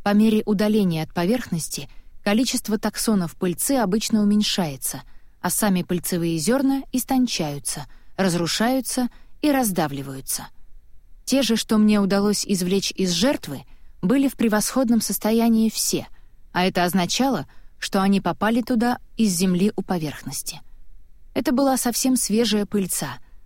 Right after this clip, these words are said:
возможно, прошлогодняя. Чтобы частицы почвы при вдохе добрались до носовых раковин — Человеку нужно дышать с очень большим усилием.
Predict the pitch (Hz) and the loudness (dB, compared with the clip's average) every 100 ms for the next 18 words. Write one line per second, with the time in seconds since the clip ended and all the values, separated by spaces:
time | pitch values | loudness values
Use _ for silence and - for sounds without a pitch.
0 | - - 185 180 254 254 240 240 - 233 | -12 -2 0 4 2 4 2 2 0 -2
1 | 240 208 165 131 - - - - - - | 0 0 0 -2 -4 -10 -14 -18 -20 -20
2 | - - - - - 285 262 - 269 - | -20 -20 -20 -14 -2 0 2 2 0 0
3 | 277 - 240 247 220 185 - 196 180 214 | -2 -2 0 0 0 -2 0 0 2 0
4 | 196 165 170 180 190 196 180 180 - 190 | 0 -2 0 2 2 0 0 0 0 0
5 | 185 170 196 254 202 147 135 - - - | 0 0 0 0 -2 -4 -8 -14 -18 -20
6 | - - 202 208 269 240 233 220 214 196 | -4 0 4 4 4 4 4 4 4 2
7 | 190 220 226 - - 226 - 247 208 165 | 0 0 -2 -2 0 0 2 2 4 2
8 | - 190 190 190 - - 139 131 - | 0 0 0 0 -2 -4 -4 -8 -12